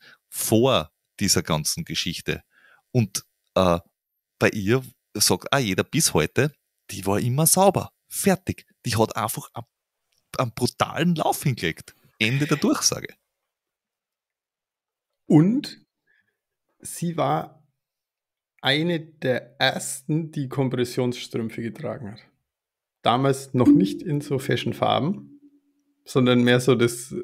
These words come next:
Speaker 2: das Krankenhausmodell. Aber die ist immer in Kompressionsstrümpfen gelaufen. Und ja.
Speaker 1: Ja, also auch da schon ein bisschen,
Speaker 2: Das war's.
Speaker 1: ähm, Tech eingesetzt.
Speaker 2: Ja, genau.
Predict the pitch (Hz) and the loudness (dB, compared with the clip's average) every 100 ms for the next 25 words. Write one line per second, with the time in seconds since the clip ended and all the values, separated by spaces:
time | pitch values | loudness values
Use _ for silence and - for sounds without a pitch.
0 | - _ _ - 113 - - - 151 208 | -12 _ _ 0 0 0 -4 0 0 0
1 | 123 120 - 110 - 214 - _ _ - | 0 0 0 -2 0 -2 -6 _ _ -2
2 | 95 - 175 180 190 - 143 135 156 156 | 0 2 2 2 -2 -8 -6 -4 -2 -2
3 | 139 135 131 127 127 120 127 - - 123 | -2 -2 -2 -2 -2 -2 -4 -6 -4 -4
4 | - - 117 120 131 151 - _ _ 127 | -4 -4 -4 -4 -6 -10 -12 _ _ -4
5 | 113 113 113 - _ _ _ _ 127 - | -2 -4 -6 -14 _ _ _ _ -10 -10
6 | - - _ - - _ _ _ _ _ | -18 -20 _ -20 -20 _ _ _ _ _
7 | _ _ _ - 71 80 - _ _ - | _ _ _ -14 -10 -10 -12 _ _ -4
8 | 101 131 208 - - 123 - 160 170 - | 0 0 -2 -6 -2 -2 0 -2 -2 -2
9 | 95 104 131 147 - 131 - 139 135 135 | -2 -4 -4 -6 -2 -2 0 -2 -4 -8
10 | - _ - 123 - - _ _ - 90 | -12 _ -4 -4 -6 -16 _ _ -4 -2
11 | 82 - - - - _ _ _ _ _ | -2 -4 -8 -8 -10 _ _ _ _ _
12 | _ _ _ _ _ _ _ _ _ _ | _ _ _ _ _ _ _ _ _ _
13 | _ _ _ _ _ _ _ _ - - | _ _ _ _ _ _ _ _ -12 0
14 | 156 185 - - | 2 2 0 -2